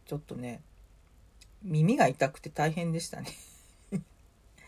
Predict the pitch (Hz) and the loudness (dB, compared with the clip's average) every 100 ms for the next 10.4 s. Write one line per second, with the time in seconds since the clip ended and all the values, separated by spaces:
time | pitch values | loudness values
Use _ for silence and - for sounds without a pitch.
0 | - - - - - _ _ - - - | -20 -20 -20 -20 -20 _ _ -18 -8 0
1 | 285 - 156 - 185 185 - - 165 151 | 0 0 -6 -2 0 -2 -6 -2 0 2
2 | 135 123 131 - - 131 131 - - - | 0 -2 -4 -4 -10 -10 -14 -8 -8 -2
3 | 196 202 202 143 131 - 135 156 - - | 2 2 2 -6 -6 -6 -6 -6 -6 -12
4 | - - - - 160 151 147 - - 165 | -20 -20 -6 4 6 6 2 -2 0 2
5 | 156 135 139 - 127 - 156 226 294 196 | 2 -2 -8 -10 -10 -6 -4 -4 -2 0
6 | 147 151 165 151 - 151 147 151 156 170 | 0 0 -2 -2 -6 -6 -4 0 0 0
7 | 151 147 147 151 160 165 165 170 170 151 | -2 -4 -2 2 2 2 0 0 -4 -10
8 | - 156 - 143 151 - - - - - | -8 -10 -8 -8 -8 -10 -20 -20 -20 -20
9 | - - - - - - _ _ - - | -20 -20 -20 -20 -20 -20 _ _ -4 4
10 | 147 139 135 - | 6 6 4 2